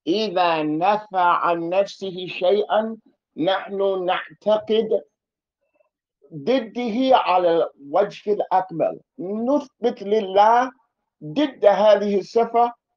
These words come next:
على وجه الأكمل. نعم. If Allah subhanahu wa ta'ala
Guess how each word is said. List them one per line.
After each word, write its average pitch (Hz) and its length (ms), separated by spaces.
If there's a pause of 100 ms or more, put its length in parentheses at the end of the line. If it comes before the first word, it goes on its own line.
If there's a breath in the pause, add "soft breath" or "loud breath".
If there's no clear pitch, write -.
(120)
على 143 400
وجه 160 560
الأكمل. 196 920 (380)
نعم. 117 320 (720 soft breath)
If 156 140
Allah 214 240
subhanahu 220 400
wa 196 120
ta'ala 170 500